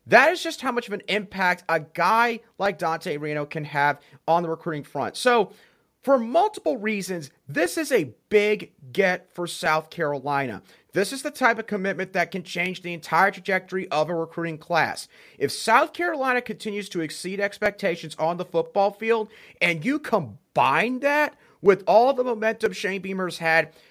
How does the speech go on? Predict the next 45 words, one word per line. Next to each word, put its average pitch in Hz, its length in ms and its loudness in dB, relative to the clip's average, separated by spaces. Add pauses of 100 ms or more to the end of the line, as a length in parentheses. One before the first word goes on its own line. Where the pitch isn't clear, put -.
(340)
on 190 160 8
the 226 80 2
recruiting 208 440 -2
front, 175 440 -2 (400)
I 165 60 2
mean, 190 100 2
at 185 100 -2
this 254 200 -2
point, 214 380 -2
you 202 180 -2
might 240 240 2
as 330 140 -4
well 220 200 0
be 196 100 -6
able 208 140 0
to 180 80 -12
start 180 300 -4
calling 220 320 2
him 170 140 -6
the 143 80 -6
king 196 280 -8
of 123 160 -8
June 170 300 -6
recruiting, 147 500 -2
because 135 480 0 (320)
he 277 180 0
gets, 233 600 2 (240)
like, 185 340 0 (240)
two-thirds 247 560 -2
of 190 60 -10
his 202 140 -4
recruiting 220 360 -4
class 165 360 -2 (220)
in 220 180 -2
just 226 360 0
that 220 240 -2
one 196 280 -2
month 208 380 -2
or 180 120 2
coming 202 420 -8
out 226 200 4
of 220 80 -4
that 196 200 -2
one 180 180 -6
month 175 260 -6